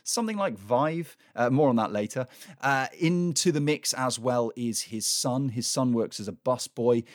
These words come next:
He accidentally bumps into a very rich girl and spills a drink, I think, at a, a high-end restaurant where he's bussing tables.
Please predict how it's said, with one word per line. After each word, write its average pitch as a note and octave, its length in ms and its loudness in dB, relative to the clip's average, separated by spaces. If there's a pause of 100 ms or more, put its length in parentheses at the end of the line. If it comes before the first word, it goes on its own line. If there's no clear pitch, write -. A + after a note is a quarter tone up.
(120)
He G#2+ 460 0
accidentally A#2 560 0
bumps A2+ 340 0
into A#2 280 -2
a - 20 -6
very G2+ 180 -2
rich G#2 380 -6
girl A#2 260 2
and F#2+ 140 -6
spills A#2+ 340 -2
a G2+ 60 -4
drink, A2 420 -4
I A2 80 -2
think, B2 320 -4
at G2+ 80 -4
a, F#2 220 -2
a - 60 -10
high-end A2 460 0
restaurant G#2+ 380 0
where G2 140 -2
he's F#2+ 240 -8
bussing G2 580 -4
tables. A#2+ 560 0